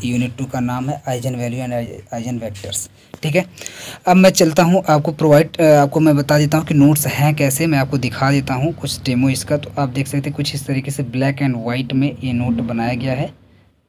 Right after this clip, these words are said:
पीडीएफ़ बनाया गया है बड़ा सा। ये मैं एक दो page आपको दिखा दे रहा हूँ और बहुत ही clear writing में, बहुत ही अच्छी writing में आप देख सकते हैं, मैं zoom करके दिखा दे रहा हूँ।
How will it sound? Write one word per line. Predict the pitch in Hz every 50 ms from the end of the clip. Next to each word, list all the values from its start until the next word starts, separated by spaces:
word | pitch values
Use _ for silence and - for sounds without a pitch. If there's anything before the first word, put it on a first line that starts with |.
| _ -
पीडीएफ़ | 131 117 113 120 123 120
बनाया | 120 117 117 117 120 123
गया | 123 131 131
है | 127 123
बड़ा | 127 127 127
सा। | 120 - 160 170 - _ _ _ _ -
ये | 123
मैं | 120 120 113
एक | 117 120 113
दो | 113 123
page | 113 - 127 120 117
आपको | 120 117 113 131
दिखा | 117 120 117 - - 123
दे | 120 123
रहा | 123 131
हूँ | 151 156 - -
और | 131
बहुत | 117 113 123 120 131 131
ही | 143 143
clear | 143 - - 143 135 139 156 151 131
writing | 139 135 131 131 - 139 135
में, | 139 139 135
बहुत | 131 117 117 123 120 131
ही | 120
अच्छी | 117 117 - - 139 135
writing | 127 123 123 135 131 127
में | 123
आप | 117
देख | 107 110 120 117
सकते | - 131 120 - 135
हैं, | 127 123
मैं | 110
zoom | 117 117 117 117
करके | 120 120 120 - 120
दिखा | 117 117 - 131 123
दे | 123 120
रहा | 120 120
हूँ। | 123 135 175 -